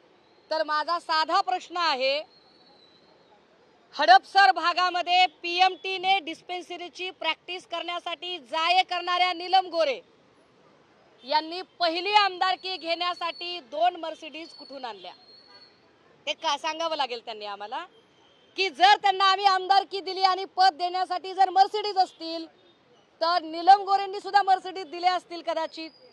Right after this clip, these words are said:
मग नीलम गोरेंनी Mercedes कुठून आणल्या? कारण त्या तर पीएमटीने ये जा करायच्या.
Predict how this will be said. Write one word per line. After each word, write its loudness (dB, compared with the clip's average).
मग 2
नीलम 2
गोरेंनी 0
Mercedes -8
कुठून -8
आणल्या? -2
कारण -4
त्या -2
तर 0
पीएमटीने -6
ये 0
जा -2
करायच्या. -6